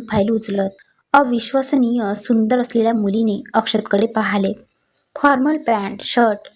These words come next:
चमकदार शूज, चांगले शरीरयष्टी, सावळा रंग, सुंदर काळेभोर डोळे आणि लाल ओठ.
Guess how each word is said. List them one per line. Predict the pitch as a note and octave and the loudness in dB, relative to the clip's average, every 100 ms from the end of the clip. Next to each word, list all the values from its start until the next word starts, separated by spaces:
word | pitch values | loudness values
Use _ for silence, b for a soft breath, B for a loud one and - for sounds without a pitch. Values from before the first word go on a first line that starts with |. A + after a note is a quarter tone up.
| B B B C4 | B B B 2
चमकदार | A#3 A3+ A3 A3 A#3 | 2 0 -2 -2 -2
शूज, | - G#3+ G3 - - | -2 -2 -2 -8 -4
चांगले | - G#3 G3+ A#3 | 0 2 2 0
शरीरयष्टी, | A#3 G3+ A3 A#3 G#3+ - G3 - - | 0 -2 2 2 0 -2 -6 -6 -8
सावळा | - A3+ G#3 G3+ | 0 2 2 0
रंग, | G3+ A3 A3+ G3+ - B B B - | 0 -2 -2 -4 -10 B B B -2
सुंदर | D4 C#4+ C#4+ A#3 B3 | 2 2 2 -2 -4
काळेभोर | B3 A3 A3+ A3 A3+ | -2 0 0 2 2
डोळे | G#3+ G#3+ G#3 G3+ _ | 2 0 0 -4 _
आणि | - G#3+ G#3+ | 0 2 2
लाल | G3+ G3+ | 0 0
ओठ. | G#3 G3 - | 0 -2 -4